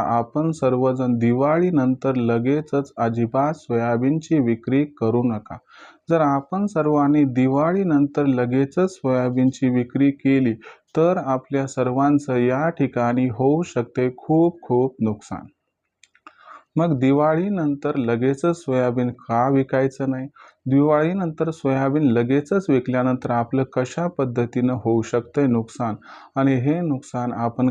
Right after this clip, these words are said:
कशा पद्धतीनं या ठिकाणी टाळू शकतो? जर याच्याबद्दल अधिक वाचूक माहिती जाणून घ्यायची असेल, तर कृपया आपण सर्वांनी हा व्हिडिओ आता सुरुवातीपासून शेवटपर्यंत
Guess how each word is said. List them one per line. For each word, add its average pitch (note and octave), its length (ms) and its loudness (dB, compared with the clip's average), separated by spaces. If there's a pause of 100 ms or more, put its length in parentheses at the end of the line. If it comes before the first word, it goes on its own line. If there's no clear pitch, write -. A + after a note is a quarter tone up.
कशा B2+ 380 0
पद्धतीनं A#2 800 -2
या B2 280 0
ठिकाणी A2+ 560 -2 (100)
टाळू G#2+ 400 0
शकतो? G#2 480 -6 (520)
जर D3 140 2
याच्याबद्दल C3 920 -2
अधिक B2 460 -2
वाचूक B2+ 480 -2
माहिती A#2+ 440 -2
जाणून A#2 480 -2
घ्यायची A2+ 400 -2
असेल, C3+ 460 -2
तर C3 60 0
कृपया A#2+ 440 -2
आपण A2 460 -4
सर्वांनी A#2+ 580 -2
हा B2+ 380 -4
व्हिडिओ A#2 340 2
आता B2+ 500 -2
सुरुवातीपासून C#3 1200 -2
शेवटपर्यंत C3 1000 -2